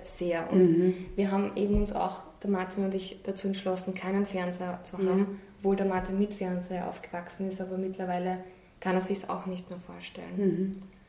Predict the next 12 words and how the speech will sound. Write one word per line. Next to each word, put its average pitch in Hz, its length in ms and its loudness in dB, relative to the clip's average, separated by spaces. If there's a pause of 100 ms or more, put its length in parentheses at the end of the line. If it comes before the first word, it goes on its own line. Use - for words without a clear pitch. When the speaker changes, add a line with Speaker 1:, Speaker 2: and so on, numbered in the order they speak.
(160)
Speaker 1:
Und 196 160 2
es 190 100 -2
ist 202 120 0
schön, 202 240 0
dass 196 180 0
wir 202 80 0
immer 196 380 2 (180)
jetzt 196 240 -4
mehr 190 240 2
Leute 190 340 -4
treffen, 185 380 -6
die 196 200 0